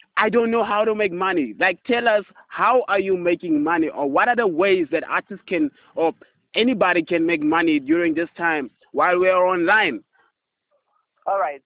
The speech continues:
Speaker 2: this is what I do, right? Um, I'm a life coach, uh, by profession, right?
Speaker 1: Yes, sir.
Speaker 2: I, I, I run, I run online, I, I run online sessions, right? A lot of people are in distress right now, you know. So, like, they are wondering what's going to happen next.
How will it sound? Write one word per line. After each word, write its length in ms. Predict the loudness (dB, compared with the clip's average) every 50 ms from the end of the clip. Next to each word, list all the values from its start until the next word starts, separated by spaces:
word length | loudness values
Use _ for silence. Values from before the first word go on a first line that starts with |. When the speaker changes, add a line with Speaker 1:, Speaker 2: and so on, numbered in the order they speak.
| _ _
Speaker 2:
this 100 | -18 -16
is 180 | -16 -16 -18 -14
what 160 | -8 -6 -6 -6
I 120 | -6 -8
do, 160 | -12 -18 -20 -16
right? 220 | -14 -14 -14 -14 -14 -12 -12
Um, 180 | -12 -12 -14 -20 -20
I'm 120 | -18 -16
a 60 | -10 -8
life 160 | -8 -8 -10 -10
coach, 240 | _ -12 -12 -12 -12 _
uh, 200 | -14 -10 -10 -10 -8
by 100 | -10 -10
profession, 640 | -12 _ -18 -18 -18 -18 -20 -20 -16 -18 -18 -18 _ _ _ _
right? 200 | -8 -8 -8 -8 -12 _ _ _ _ _ _
Speaker 1:
Yes, 140 | -16 -16 -12 _
sir. 260 | -4 -2 -2 -4 -6 -8
Speaker 2:
I, 60 | -12
I, 180 | -8 -6 -4
I 40 | -4
run, 180 | -2 -4 -6 -6 -12 _ _
I 140 | -10 -8 -6
run 180 | -6 -6 -8 -8 _ _ _
online, 400 | -14 -12 -8 -8 -8 -8 -8 -16 _ _ _ -12
I, 160 | -12 -12 -12 -8 -8
I 60 | -6 -4
run 160 | -4 -4 -6 -8 -16
online 340 | -20 -18 -16 -16 -16 -18 -20 _
sessions, 340 | -20 -20 -20 _ -20 -20 _ _ _ _ _ _
right? 220 | -8 -8 -8 -8 -10 _ _ _ _ _ _ _ _ _ _ -8 -6
A 40 | -4
lot 140 | -4 -4 -4
of 80 | -6 -8 _
people 300 | -18 -20 -18 -12 -8 -8
are 80 | -6 -8
in 140 | -8 -12 -20 _
distress 460 | -20 _ _ _ _ -10 -10 -10 -10 _
right 220 | _ -12 -12 -12 -14 _
now, 280 | -14 -12 -10 -10 -12 -14 -18
you 80 | -20 -18
know. 220 | -16 -16 -16 -18 _ _ _ _ _ -20 -20 -20 _ _ _ _ _ _
So, 180 | -6 -6 -6 -6
like, 160 | -6 -8 -8 -10 _ _ _
they 100 | -12 -8
are 120 | -8 -6
wondering 500 | -4 -6 -6 -6 -8 -12 -12 -12 -18 -20 -18
what's 160 | -18 -18 -18 -18 -18
going 220 | -18 -18 -18 -20 _
to 80 | -20 -20
happen 480 | -14 -12 -12 -10 -10 -12 -12 -12 -14
next. 320 | -18 -18 -18 -18 -20 _